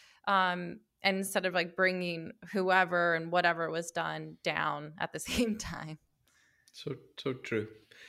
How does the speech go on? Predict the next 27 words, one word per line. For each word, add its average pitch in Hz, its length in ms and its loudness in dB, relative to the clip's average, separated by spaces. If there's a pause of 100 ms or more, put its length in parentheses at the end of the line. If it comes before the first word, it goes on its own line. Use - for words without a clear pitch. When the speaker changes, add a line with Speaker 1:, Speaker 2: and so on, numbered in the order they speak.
(160)
Speaker 2:
You 151 120 2
d-, 151 60 0
we 151 160 2
don't 160 220 4
know 139 160 4
what 127 180 2
that 113 180 0
person 123 380 -4
was 113 160 -2
dealing 117 360 -4
with, 107 220 -14
right? 123 240 0 (220)
They 127 120 0
may 135 180 2
have 123 120 2
Speaker 1:
Mm-hmm. 120 340 2
Speaker 2:
had - 40 -12
a 113 80 -10
million 117 380 -4
things. 117 520 -2
They 117 120 -4
may 117 120 -4
have 113 140 -6
been 110 180 -4
on 110 180 -6
their 113 200 -10
own. 110 360 -8